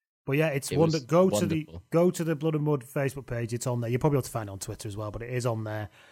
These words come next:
Speaker 1: Um,
Speaker 2: Yes.
Speaker 1: it's very well worth it. It's the, I just kept, I could not stop watching it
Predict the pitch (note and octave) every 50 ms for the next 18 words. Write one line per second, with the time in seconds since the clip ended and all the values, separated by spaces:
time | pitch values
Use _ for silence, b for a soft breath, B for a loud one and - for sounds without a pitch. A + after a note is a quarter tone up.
0 | b b b b - A2+ A#2 A#2+ A#2 A2+ A2 - - - - - - - - A#2+
1 | A2 - A#2+ A2+ A2+ D3+ D3+ D3 D3 C#3 C3 C3+ B2+ A#2+ B2 B2 - C#3 C3 -
2 | - - D3 - - C#3+ D#3 F3 D3+ F3 - - - E3+ D#3+ - D3+ D#3 D#3+ D#3
3 | - E3+ D#3+ C#3 D#3 D#3+ D3 - - - D#3 C#3 - C3+ D3 C#3+ - - - A#2+
4 | A2+ G2+ F#2